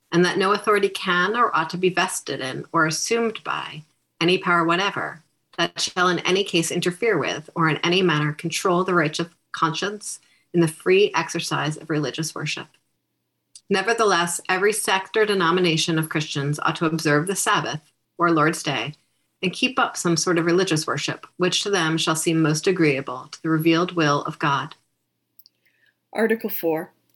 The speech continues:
Speaker 2: remedy at law secured to all. Every person within the state ought to find a certain remedy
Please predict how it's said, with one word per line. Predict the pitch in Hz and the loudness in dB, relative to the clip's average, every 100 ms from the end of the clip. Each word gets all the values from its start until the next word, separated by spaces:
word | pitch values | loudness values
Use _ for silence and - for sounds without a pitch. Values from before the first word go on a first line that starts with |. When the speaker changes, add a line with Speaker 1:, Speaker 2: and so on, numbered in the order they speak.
| _ _ _ - | _ _ _ -2
Speaker 2:
remedy | 220 254 269 302 311 - | 0 2 4 4 4 0
at | 208 - 185 | 0 0 0
law | 208 151 156 247 _ _ - | 0 0 -2 -6 _ _ -14
secured | - 226 - 180 165 180 - - | -10 -8 -6 -4 -2 -4 -8 -12
to | - 202 | -8 -6
all. | 147 139 98 - _ _ _ _ _ - _ _ - _ _ | -4 -4 -6 -12 _ _ _ _ _ -20 _ _ -20 _ _
Every | - 269 339 | -2 2 2
person | 320 254 247 302 285 | 2 0 2 0 0
within | 220 202 196 | 0 0 -2
the | 208 | 0
state | - 175 143 123 - - _ - | 0 0 -2 -4 -8 -16 _ -4
ought | 202 220 | -2 -2
to | 262 | -4
find | 240 196 196 | -2 -2 -2
a | |
certain | 185 - - 185 | -4 -4 -4 -2
remedy | 180 165 120 120 190 | -2 -2 -4 -8 -10